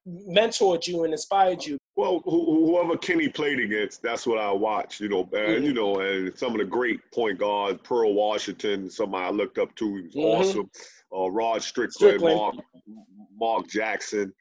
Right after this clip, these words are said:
Speaker 1: Mm-hmm.
Speaker 2: uh, Kenny, Kenny Hutchinson, Boo Harvey. It, it go, it <laughs> goes, it goes, it goes
Speaker 1: <laughs>
Speaker 2: way back, man. Those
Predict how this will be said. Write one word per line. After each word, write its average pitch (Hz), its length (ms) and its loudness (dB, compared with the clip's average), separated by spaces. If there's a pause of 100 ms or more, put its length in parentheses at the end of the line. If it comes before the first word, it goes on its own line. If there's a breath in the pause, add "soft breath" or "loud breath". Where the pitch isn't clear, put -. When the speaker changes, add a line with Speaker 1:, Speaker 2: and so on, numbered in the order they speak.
(160)
Speaker 1:
Mm-hmm. 139 280 -4
Speaker 2:
uh, 202 220 0 (160)
Kenny, 120 280 -2
Kenny 117 280 -2
Hutchinson, 110 640 -4
Boo 113 220 -2
Harvey. 107 640 -2 (460 soft breath)
It, 101 580 -2
it 139 80 -4
go, 143 300 2
it 131 100 0
<laughs> - 0 -
goes, 143 440 -2
it 143 140 -2
goes, 143 400 2
it - 160 2
goes 123 280 4
Speaker 1:
<laughs> 117 80 0
Speaker 2:
way 113 180 2
back, 101 420 -4
man. 101 440 0
Those 123 320 0